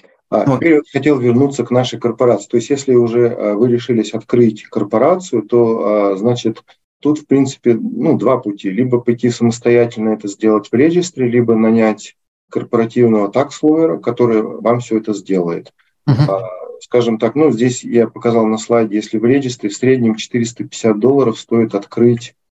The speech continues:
Speaker 1: компанию самостоятельно. Но единственное, там многие не знают, как ответить на вопросы, которые в регистре задают. И там будет как, какой тип акций,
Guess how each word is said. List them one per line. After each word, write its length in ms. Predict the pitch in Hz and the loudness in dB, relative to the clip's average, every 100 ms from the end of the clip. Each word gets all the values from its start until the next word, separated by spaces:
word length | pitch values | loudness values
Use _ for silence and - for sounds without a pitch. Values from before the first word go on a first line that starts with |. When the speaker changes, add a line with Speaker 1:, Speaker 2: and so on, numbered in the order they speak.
| _ | _
Speaker 1:
компанию 720 | 101 98 113 117 110 107 98 | -8 -4 0 2 2 0 -4
самостоятельно. 840 | - 104 98 - 110 98 92 87 90 | -6 -8 -4 0 2 2 -2 -10 -2
Но 200 | 123 117 | 2 2
единственное, 500 | 107 135 151 - 117 | 2 0 0 -2 -4
там 140 | 107 | 0
многие 680 | 110 123 113 110 104 98 - - _ _ | 2 2 2 4 4 4 0 -10 _ _
не 160 | 107 110 | 0 2
знают, 340 | 117 123 113 | 4 4 2
как 220 | - 117 | -2 -6
ответить 420 | 113 110 107 101 | -4 -4 -4 -4
на 80 | 104 | -2
вопросы, 400 | 110 110 110 - | -2 0 0 -2
которые 360 | - 90 95 95 | -8 -10 -6 -2
в 20 | |
регистре 460 | 98 95 87 - 92 | 0 0 -2 -8 -6
задают. 480 | 98 110 147 170 - - _ _ | -2 2 2 0 -6 -20 _ _
И 60 | - | -2
там 220 | 127 120 | 0 4
будет 280 | 117 104 - | 4 2 0
как, 160 | 107 | -8
какой 380 | - 120 143 139 | -4 0 0 0
тип 240 | 120 - | -2 0
акций, 760 | 101 113 110 - - 104 101 104 | 0 0 0 -6 -4 -2 -2 -4